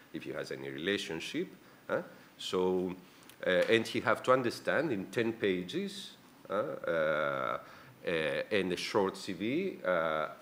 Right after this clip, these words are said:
uh, that what you propose, uh, worth the effort and the money as, uh, it is allocated. So, uh, if you read at the, uh,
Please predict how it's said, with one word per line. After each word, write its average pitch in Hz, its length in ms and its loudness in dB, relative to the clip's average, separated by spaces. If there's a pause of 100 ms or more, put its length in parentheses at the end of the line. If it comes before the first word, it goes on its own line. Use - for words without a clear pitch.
(120)
uh, 82 340 2 (180)
that 95 320 2 (500)
what 107 380 4
you 110 60 0
propose, 123 720 0 (340)
uh, - 120 4 (100)
worth 110 600 4 (220)
the 82 120 2
effort 160 460 -2 (240)
and 87 120 -2
the 87 40 0
money 120 360 2 (260)
as, - 320 2 (220)
uh, 78 520 2 (120)
it 92 240 -8
is 82 380 -6 (100)
allocated. 78 840 -4 (800)
So, 113 720 6 (880)
uh, 95 640 8
if 156 160 2
you 156 100 8
read 151 280 4 (160)
at - 320 -2
the, 73 520 -2 (480)
uh, 67 840 0